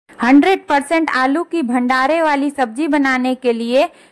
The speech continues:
सबसे पहले हम लेंगे कुछ सीक्रेट मसाले, जो भंडारे वाले उस सब्जी में डालते हैं। तो मसालों में हमने लिए हैं एक बड़ा चम्मच धनिया, आधा चम्मच सौंफ और एक चम्मच जीरा। तो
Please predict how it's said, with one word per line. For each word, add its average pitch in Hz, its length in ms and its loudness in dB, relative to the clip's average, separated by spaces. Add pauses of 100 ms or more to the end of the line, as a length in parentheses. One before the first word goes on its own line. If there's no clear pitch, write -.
(120)
सबसे 262 300 -2
पहले 311 340 2
हम 262 260 2
लेंगे 247 380 2
कुछ 285 240 -6
सीक्रेट 269 480 -2
मसाले, 226 520 -2 (580)
जो 277 180 4
भंडारे 240 640 2
वाले 269 380 2
उस 285 300 -8
सब्जी 240 340 0
में 285 220 4
डालते 185 380 -2
हैं। 170 260 -12 (920)
तो 247 80 4
मसालों 247 560 2
में 381 120 0
हमने 320 360 2
लिए 294 280 0
हैं 302 180 2
एक 294 320 -2
बड़ा 294 220 0
चम्मच 254 320 -2
धनिया, 247 480 0
आधा 254 480 -2
चम्मच 247 460 -2
सौंफ 285 480 0
और 247 220 -2
एक 285 340 2
चम्मच 254 320 0
जीरा। 240 460 0 (320)
तो 226 60 -6